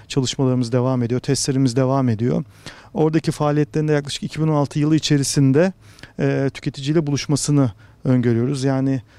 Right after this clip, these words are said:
umudumuz iki bin on altı yılı içerisinde evimizdeki maçları da dört K seyredebilmek. Bunun yanında T R T ile yaptığımız, e, T R T'nin dört K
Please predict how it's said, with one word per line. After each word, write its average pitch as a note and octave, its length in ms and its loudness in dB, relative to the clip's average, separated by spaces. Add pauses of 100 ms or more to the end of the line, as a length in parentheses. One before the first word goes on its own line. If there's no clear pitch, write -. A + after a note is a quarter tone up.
(200)
umudumuz D3 380 0
iki - 140 -8
bin D#3 40 -2
on D3+ 80 0
altı C#3+ 260 -2
yılı C#3 180 -2
içerisinde C#3+ 460 -2
evimizdeki C3+ 400 -2
maçları C#3+ 340 -2
da C#3 100 -4
dört C#3 200 0
K C3+ 140 -4
seyredebilmek. C3 800 -2 (340)
Bunun D#3+ 160 0
yanında E3 180 0
T D3+ 160 0
R D3 80 4
T E3+ 160 2
ile D3+ 100 2
yaptığımız, C3+ 760 0 (340)
e, - 40 -2 (840)
T C#3 100 0
R C3+ 40 0
T'nin D3 240 0
dört C#3 200 0
K C3 240 -2